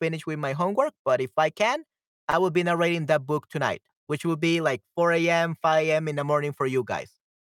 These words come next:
So I still don't know, uh, the time, but look forward to that, okay? Gracias, Manuel. Practi-, practice your voodoo spells. No, no, no, I don't practice witchcraft. No practico brujería.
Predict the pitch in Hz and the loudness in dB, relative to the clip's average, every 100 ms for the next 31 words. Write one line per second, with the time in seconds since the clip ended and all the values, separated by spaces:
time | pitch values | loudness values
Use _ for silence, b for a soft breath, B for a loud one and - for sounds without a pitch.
0 | - - 151 160 170 170 165 165 165 139 | -12 -2 -2 -2 -4 -2 0 0 0 -2
1 | 135 127 123 175 226 294 _ _ _ - | -2 -2 0 2 2 -4 _ _ _ -12
2 | - 131 143 185 196 175 165 - 123 95 | -2 -2 0 0 0 0 -2 -2 -2 -2
3 | - 107 165 277 _ _ _ _ - 160 | -4 -6 -4 -6 _ _ _ _ -2 0
4 | 180 208 208 226 220 196 170 185 185 185 | 2 0 2 0 0 0 0 -4 -4 -2
5 | 185 - 180 175 160 156 131 - 98 - | -2 0 -2 -2 -2 -2 -4 -2 -6 -4
6 | 175 269 277 220 233 226 214 170 190 220 | -2 2 2 2 0 2 4 4 2 -2
7 | 202 220 214 214 208 185 180 185 - - | 2 2 2 0 -2 -2 -4 -4 -2 0
8 | 92 - 151 185 202 196 175 196 190 196 | 0 -2 0 2 2 0 -2 -8 -2 0
9 | 185 175 156 139 110 87 | 2 0 -2 -2 -2 -2